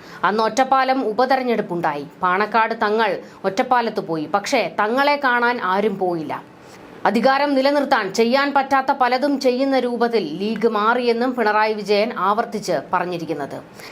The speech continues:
ജമാഅത്തെ ഇസ്ലാമിയെയും എസ് ഡി പി ഐയെയും ലീഗ് ചേർത്ത് നിർത്തുകയാണ്. ചേലക്കര പിടിക്കാൻ യു ഡി എഫ് നന്നായി ശ്രമിച്ചില്ലേ? സർക്കാർ വിലയിരുത്തൽ എന്നല്ലേ യു ഡി എഫ്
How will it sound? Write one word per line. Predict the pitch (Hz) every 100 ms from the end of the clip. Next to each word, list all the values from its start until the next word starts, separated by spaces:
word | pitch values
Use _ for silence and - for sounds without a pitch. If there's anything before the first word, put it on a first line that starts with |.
| - - - 185
ജമാഅത്തെ | 240 294 330 302 311
ഇസ്ലാമിയെയും | 302 233 233 269 262 254 240 220 170 139 -
എസ് | 175 170
ഡി | 226
പി | 233
ഐയെയും | 240 233 226 220 220 277 294 -
ലീഗ് | 202 254 214 226 175
ചേർത്ത് | - 214 254 254 220
നിർത്തുകയാണ്. | 180 190 185 160 135 151 156 - - - -
ചേലക്കര | - 220 254 285 294
പിടിക്കാൻ | 294 262 233 247 196
യു | 190 220 240
ഡി |
എഫ് | 262 269 240
നന്നായി | 214 233 269
ശ്രമിച്ചില്ലേ? | 262 220 214 214 208 160 143 143 - - -
സർക്കാർ | - 240 240 311 311 247
വിലയിരുത്തൽ | 254 285 294 277 294 294 233
എന്നല്ലേ | 247 254 233 226 165
യു | 147 185 226 240
ഡി |
എഫ് | 254